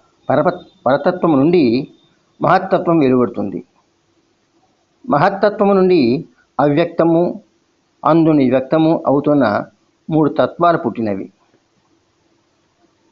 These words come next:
ఈ అవ్యక్తము ప్లస్ వ్యక్తము కలిసి మాయ ఉంటుంది. అంటే జగదంబ, పరమేశ్వరి, శ్రీదేవి, గౌరీ, పరమాణువు,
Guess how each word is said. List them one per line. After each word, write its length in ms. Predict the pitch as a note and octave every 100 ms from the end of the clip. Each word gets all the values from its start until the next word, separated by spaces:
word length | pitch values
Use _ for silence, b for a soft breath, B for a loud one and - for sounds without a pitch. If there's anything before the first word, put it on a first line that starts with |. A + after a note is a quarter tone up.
| _ -
ఈ 140 | F#3 F#3
అవ్యక్తము 880 | C3 E3+ G#3 G#3 G#3+ G#3+ G#3+ - - - _ _ -
ప్లస్ 200 | F3 D#3+
వ్యక్తము 480 | D3 D3+ G3+ G3 F#3
కలిసి 680 | D#3 D#3+ F3 C#3 A#2+ - - _ _ _ B2
మాయ 340 | B2 C#3 C3
ఉంటుంది. 480 | A#2 F#2+ G#2 - - _ _ _ _ _ _ _ _ _ _ _ _ C3
అంటే 240 | C3 C#3
జగదంబ, 420 | A2+ C3 C3+ A#2+ F#2+ - - - _ _ -
పరమేశ్వరి, 720 | B2 F3 G3 - - G2+ G2+ - _ _ _
శ్రీదేవి, 680 | C3+ D#3 D3 A#2+ - - - _ _ _ _ _ -
గౌరీ, 520 | C3+ D3+ C#3 G#2+ - - _ _ _ _ _ _ C#3+
పరమాణువు, 800 | D3+ E3 D#3 D3 B2+ A#2+ -